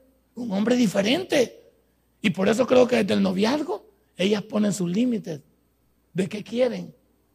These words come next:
Algunas se dejan llevar por, por la emoción de una carita, un cuerpo. No, pero hay otras que son, que son especiales. Que, que ojo para ponérselo a alguien. Ellas dijeron, "Este loco va a llegar hasta, hasta la luna".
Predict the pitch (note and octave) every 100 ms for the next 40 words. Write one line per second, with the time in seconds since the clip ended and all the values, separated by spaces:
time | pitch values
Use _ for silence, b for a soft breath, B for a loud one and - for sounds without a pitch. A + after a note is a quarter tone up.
0 | _ _ _ _ _ _ _ F#3 G3 F#4
1 | A#4 - A3 G3+ G3+ F#3+ G3 G#3+ G3+ F#3+
2 | b b - G3+ F#3 F3+ F3+ G3 G3+ G3+
3 | F#3 - E3+ A3+ A3+ A3+ G3+ B E3 G#3+
4 | G3+ - G3 A3+ A#3 A3+ G3 G3+ B E3+
5 | F3+ F3+ D#3+ E3 F3 A3+ A#3 C#4 C4+ -
6 | _ _ _ _ _ _ _ _ _ _
7 | _ - F#3 F#3+ G3 D#3+ E3+ E3 G#3+ G3+
8 | - b b b _ - - - G#3+ B3
9 | - D4 A3 F#3 G3 F#3 F#3+ G#3 G#3 F#3+
10 | F3+ A#3 G3+ F#3 _ _ _ _ _ _
11 | _ _ G3 A3+ F#3+ F3+ G#3+ G#3 G3+ G3+
12 | - F#3 G#3+ G#3+ F3+ F#3 F#3 F#3 F#3 E3
13 | - - _ - D3+ F3+ E3 F3 G#3+ F3